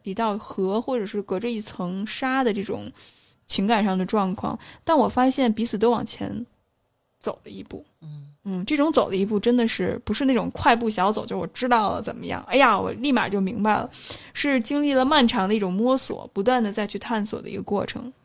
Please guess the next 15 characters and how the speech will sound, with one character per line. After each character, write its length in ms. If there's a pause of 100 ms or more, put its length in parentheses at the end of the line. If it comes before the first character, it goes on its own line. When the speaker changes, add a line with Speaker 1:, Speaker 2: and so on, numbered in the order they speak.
Speaker 1:
他 240
们 140
也 100
在 220
往 160
前 240
走， 140
我 260
也 140
在 140
往 140
前 160
走。 80
所 200
以 180